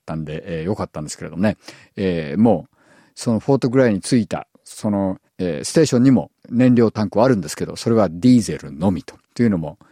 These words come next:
なんといっても、あの、長距離走れないと本当にやばい場所なんで、えー、基本はディーゼル車なんですよね。ちなみに、ブロークンヒルからそのフォートグレイに行く間に、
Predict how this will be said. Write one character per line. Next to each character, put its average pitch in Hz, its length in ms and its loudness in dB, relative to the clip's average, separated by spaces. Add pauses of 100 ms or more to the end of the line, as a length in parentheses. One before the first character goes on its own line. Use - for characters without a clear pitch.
な 160 160 0
ん 147 60 2
と 110 80 -4
い - 20 -2
っ - 0 -
て - 140 -12
も、 78 160 -12
あ - 20 -12
の、 80 180 -16 (220)
長 180 340 4
距 185 140 4
離 131 100 4
走 - 280 -4
れ 101 100 2
な 82 100 -2
い 73 60 -10
と - 240 -14 (100)
本 156 360 0
当 139 100 4
に 113 80 4
や 104 140 2
ば 127 120 2
い 95 200 -6
場 82 100 -12
所 - 160 -10
な 71 100 -12
ん 67 160 -18
で、 87 200 -4 (260)
え 82 380 -8
ー、 - 20 -
基 - 100 -16
本 135 260 6
は 120 120 4
デ 110 120 0
ィ 107 40 4
ー - 20 0
ゼ 107 100 2
ル 98 40 2
車 76 140 -12
な 71 80 -14
ん - 40 -18
で - 60 -18
す - 100 -14
よ 78 80 -12
ね。 85 120 -16 (180)
ち - 260 -2
な 180 140 4
み 165 100 6
に、 139 220 4 (220)
ブ 139 100 0
ロ 156 80 6
ー 147 60 2
ク 170 80 0
ン 151 60 4
ヒ 143 60 6
ル 135 120 4
か 92 140 -6
ら 143 200 2 (320)
そ - 120 -8
の 95 40 -4
フ 107 140 0
ォ - 20 4
ー - 20 -2
ト 107 120 -4
グ 101 80 -2
レ 92 80 0
イ - 20 -2
に 82 100 -6
行 - 60 -18
く 98 80 -2
間 92 260 0
に、 101 220 0